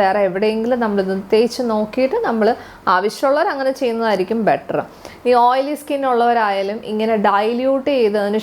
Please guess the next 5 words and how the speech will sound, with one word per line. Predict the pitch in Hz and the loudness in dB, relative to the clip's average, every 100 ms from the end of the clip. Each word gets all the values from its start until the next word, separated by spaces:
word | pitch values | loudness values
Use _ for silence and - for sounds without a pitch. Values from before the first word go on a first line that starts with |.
| 220 | 0
ശേഷം | 190 190 220 202 | 0 0 -2 0
മാത്രം | 196 220 226 254 208 | 0 0 0 0 2
ഉപയോഗിക്കുന്നതായിരിക്കും | 185 185 185 190 185 170 170 190 165 | 2 0 -2 -4 -2 -2 -4 -4 -4
നല്ലത്. | 160 - - - - - - - - - - - - | -4 -6 -8 -10 -16 -20 -20 -20 -20 -20 -20 -10 -2
അപ്പോൾ | 302 | 0